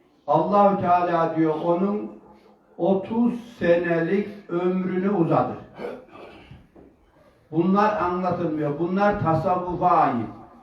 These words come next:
Bunlar takvaya ait.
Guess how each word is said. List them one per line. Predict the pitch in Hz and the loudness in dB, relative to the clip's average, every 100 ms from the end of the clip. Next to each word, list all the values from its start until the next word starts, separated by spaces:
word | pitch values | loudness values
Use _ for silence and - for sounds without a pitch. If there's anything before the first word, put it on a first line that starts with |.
| - - _ _ _ | -20 -20 _ _ _
Bunlar | 147 175 185 208 196 | -4 -2 2 2 2
takvaya | 185 175 160 165 170 170 170 - | 0 -2 -2 0 2 4 2 2
ait. | 147 139 170 190 | 2 0 0 -2